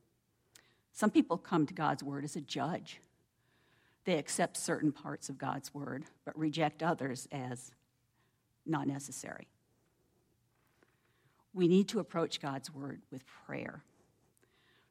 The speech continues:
asking God to meet us and to teach us. We need to approach God's word with humility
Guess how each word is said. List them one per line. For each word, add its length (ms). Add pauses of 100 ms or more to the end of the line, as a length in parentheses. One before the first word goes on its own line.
(120)
asking 440
God 320
to 120
meet 260
us 400 (300)
and 140
to 80
teach 340
us. 340 (1200)
We 120
need 140
to 80
approach 400
God's 380
word 240
with 120
humility 760